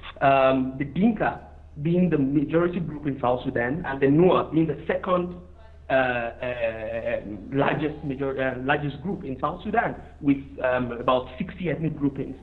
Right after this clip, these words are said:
Um, so this fight has always been between these two elements,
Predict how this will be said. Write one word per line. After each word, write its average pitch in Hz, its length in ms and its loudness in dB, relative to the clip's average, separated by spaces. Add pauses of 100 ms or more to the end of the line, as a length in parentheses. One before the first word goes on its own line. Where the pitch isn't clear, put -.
(360)
Um, 135 280 2
so - 180 0
this - 220 -2
fight 202 240 4
has - 80 -2
always 165 260 -2
been 214 540 0
between 180 440 -4
these 190 280 -2
two 214 160 6
elements, 127 480 2